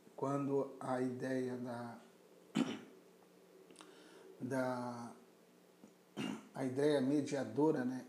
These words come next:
efetuada por Jesus é anulada, o que nos resta é nada mais, nada menos do que um tipo de salvação pelas obras.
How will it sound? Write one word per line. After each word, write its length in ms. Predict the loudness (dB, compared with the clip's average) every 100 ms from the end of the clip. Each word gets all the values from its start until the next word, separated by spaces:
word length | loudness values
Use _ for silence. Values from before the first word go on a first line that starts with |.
| -12
efetuada 640 | -8 -4 -4 -2 -2 -2
por 240 | -4 -6 -2
Jesus 680 | -2 -2 0 0 0 -4 -14 -20 -20 -20 -8
é 300 | -4 -4 -6 -10 -20 -20 -20 -20 -20 -20 -6
anulada, 920 | -2 2 2 2 2 0 0 -2 -6 -12 -18 -20 -20 -18
o 100 | -12
que 200 | -2 2
nos 280 | 2 2
resta 600 | -2 -2 -2 -4 -8 -8 -8 -10 -20 -20 -20 -8
é 80 | -2
nada 360 | 0 0 0
mais, 300 | 0 0 -2
nada 260 | -4 -4 -4
menos 320 | -4 -4 -6
do 100 | -8
que 160 | -8 -4
um 320 | -4 -2 -4 -4
tipo 300 | -6 -4 -6
de 120 | -6
salvação 640 | -6 -6 -6 -8 -8 -8
pelas 360 | -6 -2 -2 -2
obras. 380 | -2 -2 -8